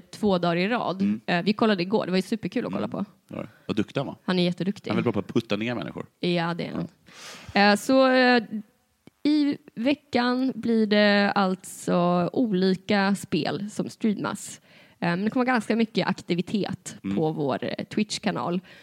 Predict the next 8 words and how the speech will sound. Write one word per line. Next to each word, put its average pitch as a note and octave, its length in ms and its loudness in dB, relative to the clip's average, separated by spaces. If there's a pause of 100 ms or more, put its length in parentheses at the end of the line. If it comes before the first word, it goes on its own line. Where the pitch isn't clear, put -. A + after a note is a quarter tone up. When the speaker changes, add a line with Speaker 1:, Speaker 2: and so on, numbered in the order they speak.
(120)
Speaker 1:
som C#4+ 380 2
man C#4 160 2
alltså G3+ 280 0
hittar G#3 500 -2
via E3 360 -2
spelaspelpodden F3+ 1400 -2 (140)
punkt - 380 -6 (180)
se, - 380 -4